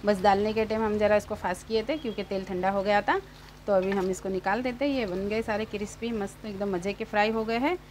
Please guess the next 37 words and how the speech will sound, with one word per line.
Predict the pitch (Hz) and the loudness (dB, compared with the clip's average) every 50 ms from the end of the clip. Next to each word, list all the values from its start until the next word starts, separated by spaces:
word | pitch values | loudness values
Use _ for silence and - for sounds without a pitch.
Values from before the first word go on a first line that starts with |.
| - - - - - | -20 -20 -14 -6 0
तो | 202 | 2
ये | 190 190 | 2 2
देखिए | 190 185 185 185 185 180 175 | 2 0 0 0 0 0 0
कितने | 175 - - - - 208 | -2 -6 -12 -6 -2 -2
अच्छे | 190 180 - - 196 | -2 -2 -2 -4 -4
दिख | 190 190 - 208 | -4 -4 -4 -2
रहे | 214 220 | -2 -2
हैं | 233 240 247 | -2 -2 -2
ये, | 277 320 359 339 | -2 -2 -2 -2
तो | - 247 | -4 -4
हम | 202 185 185 | -4 -2 -4
इसको | 175 - - 185 | -4 -6 -6 -8
भी | 190 202 | -6 -4
निकाल | 190 180 180 175 185 214 | -6 -4 -4 -4 -4 -4
देते | 214 214 208 - 262 | -4 -6 -6 -4 -4
हैं, | 277 320 359 359 - - - - - - - - - - | -2 -2 -4 -6 -8 -14 -20 -20 -20 -20 -20 -18 -10 -6
तेल | 196 190 185 | -6 -6 -4
छान | - - 196 202 226 | -2 -2 -2 0 0
लेते | 247 247 247 - 254 | -2 -2 -4 -4 -6
हैं | |
इसका | 233 - - 247 | -8 -8 -8 -8
पूरा | 233 240 233 226 | -8 -6 -6 -8
अच्छी | 220 - 247 | -8 -8 -10
तरह | 226 233 226 233 240 | -8 -6 -4 -6 -6
से। | - 294 339 359 - - - - - - - - - - - - - - - - - - - - - - - | -4 -4 -4 -6 -6 -8 -18 -20 -20 -20 -20 -20 -20 -20 -20 -18 -20 -20 -20 -20 -20 -20 -20 -20 -20 -16 -10
तो | 196 180 | -8 -8
बस | 175 170 - 185 | -8 -8 -8 -10
इसी | - - 226 | -12 -10 -8
तरह | - 220 214 220 220 | -6 -4 -4 -4 -2
से | 226 277 302 | -2 -2 -2
फिर | 294 247 214 | -2 -2 -2
बाकी | 202 190 185 - - 220 | 0 0 -2 -2 -6 -8
का | 226 214 | -4 -4
हम | 214 214 208 196 | -2 -2 0 -2
बताते | 185 175 196 190 190 - 247 | -2 0 -2 -4 -2 -2 -2
हैं | 262 | -4
आपको | 233 - - 285 339 392 | -4 -4 -4 -4 -4 -4